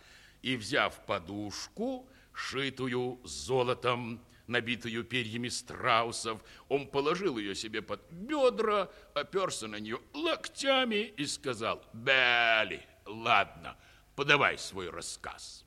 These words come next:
И сказала Шахразада: «Освободи же для меня свой ум,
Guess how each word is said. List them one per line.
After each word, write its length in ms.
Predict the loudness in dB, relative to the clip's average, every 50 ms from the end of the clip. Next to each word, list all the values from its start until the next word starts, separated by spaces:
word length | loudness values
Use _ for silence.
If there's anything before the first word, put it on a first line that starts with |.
| _ _ -8
И 160 | -6 -6 -6
сказала 800 | -6 -8 -6 -2 -2 -2 -2 0 0 2 2 2 2 0 -2 -4
Шахразада: 880 | -4 -6 -8 -8 -6 -6 -6 -6 -6 -4 -4 -2 -2 -2 -4 -6 -12 -16 -18 -18 -20 -20 -20 _ _ _ _ _ _ _ -20 -20 -20 -20 _ 2
«Освободи 680 | 4 4 4 2 0 0 2 4 4 2 2 0 -2
же 160 | -4 -2 -2 -2
для 220 | 0 0 0 0
меня 260 | 0 -2 -4 -4 -4
свой 460 | -4 -6 -8 -6 -6 -6 -6 -6 -8 -8 -6
ум, 420 | -4 -2 -2 -2 -4 -8 -12 -16